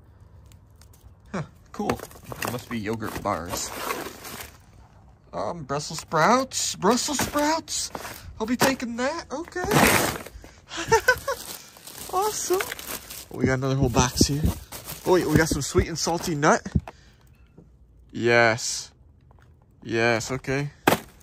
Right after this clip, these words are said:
Grab that. Um... Lots of asparagus, it looks like. Oh, we got some bread, we got some bread. No! Multi-grain bread, okay. That was opened up.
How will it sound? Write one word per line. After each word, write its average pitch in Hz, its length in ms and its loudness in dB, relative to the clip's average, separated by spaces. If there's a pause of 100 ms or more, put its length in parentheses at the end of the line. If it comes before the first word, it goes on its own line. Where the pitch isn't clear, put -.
(120)
Grab 107 280 -6
that. 127 240 -4 (2500)
Um... 117 680 0 (440)
Lots 110 180 -6
of 165 100 -8
asparagus, - 800 -2
it - 80 -2
looks - 260 -6
like. - 1000 -8
Oh, - 40 -4
we 139 60 -4
got 120 100 -2
some 104 160 -6
bread, 113 220 4
we - 100 4
got - 80 2
some - 1900 -4
bread. 240 40 -12
No! 247 760 4 (1120)
Multi-grain 147 880 -2
bread, 147 300 0
okay. 131 320 -4 (540)
That 139 100 0
was 147 140 -2
opened 127 320 -6
up. 135 120 -4